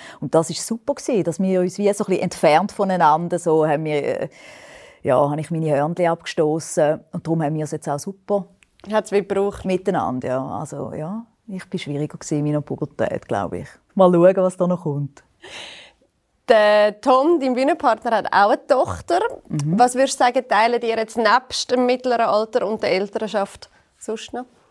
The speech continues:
Speaker 1: So ein bisschen die Freude, ähm, am Risiko, glaub ich. Wir sind beides Leute, die gerne Abwechslung haben und gerne irgendwie Neues,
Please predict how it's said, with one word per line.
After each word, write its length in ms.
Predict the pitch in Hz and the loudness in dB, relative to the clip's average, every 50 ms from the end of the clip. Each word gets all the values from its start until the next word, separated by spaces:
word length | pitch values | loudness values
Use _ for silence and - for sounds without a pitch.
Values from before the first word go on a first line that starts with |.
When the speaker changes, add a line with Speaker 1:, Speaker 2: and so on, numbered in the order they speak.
| _ _ _ - | _ _ _ -6
Speaker 1:
So 160 | 160 208 196 | -2 0 2
ein 60 | 170 | 2
bisschen 140 | 196 196 196 | 2 0 0
die 60 | - | -2
Freude, 500 | - - 196 185 190 214 240 247 - - - - | -2 4 4 4 4 4 2 -2 -6 -12 -10 -4
ähm, 420 | - 190 185 185 185 180 185 185 - - _ - | 0 2 4 4 4 4 2 -2 -6 -10 _ 2
am 280 | - 180 180 175 180 | 4 4 4 4 2
Risiko, 680 | 175 190 247 254 - 302 - - - 302 277 339 381 349 | 0 -2 -2 -2 -2 -6 -6 -2 2 4 4 4 2 0
glaub 320 | - 254 - - 269 - 302 | -2 -2 0 0 -2 -2 -4
ich. 140 | 339 339 - - - - - - _ _ _ _ _ - | -6 -6 -8 -10 -14 -16 -18 -20 _ _ _ _ _ -10
Wir 340 | 190 175 175 175 185 190 | -6 -4 -4 -2 -2 -2
sind 380 | 175 - 180 170 170 165 156 - | -4 -4 -6 -6 -6 -6 -4 0
beides 400 | 160 147 - 185 196 190 185 - | -2 0 2 0 -2 -2 -2 -6
Leute, 340 | 175 170 180 185 185 - 165 | -4 -4 -4 -4 -6 -6 -4
die 320 | 170 165 165 165 165 160 - _ _ _ _ - | -2 -2 0 0 -2 -2 -6 _ _ _ _ -4
gerne 240 | - 160 170 165 135 | 0 0 2 2 0
Abwechslung 480 | 160 - 170 170 175 - - 190 185 - | 0 0 -2 -2 -2 -6 -10 -10 -6 -4
haben 240 | 180 185 208 233 - - _ _ _ _ | -4 -4 -2 -4 -6 -8 _ _ _ _
und 200 | - 165 156 139 | -12 -10 -8 -2
gerne 240 | - 151 156 160 165 | 2 2 2 2 2
irgendwie 180 | 156 160 156 151 | -2 -2 -2 -2
Neues, 360 | 151 143 156 180 185 - - | 0 0 0 0 0 -4 -6